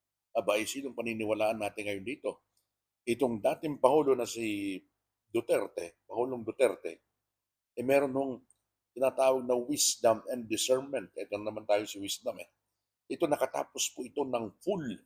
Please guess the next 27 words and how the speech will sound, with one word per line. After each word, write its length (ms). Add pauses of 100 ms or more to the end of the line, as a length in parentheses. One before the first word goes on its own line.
(440)
six 480
years 320
na 80
Pangulo 320
ng 160
Bansa. 320 (880)
Alam 340
ho 220
niya 260
yung 380
paikot-ikot, 1040
pasikot-sikot 880 (720)
dyan 180
sa 160
budget 460
na 180
yan, 160
eh. 40 (1400)
Eh, 260
itong, 220 (680)
itong 240
kasalukuyang 560
administrasyon, 720
ilang 240
taon 240
pa 80
lamang. 320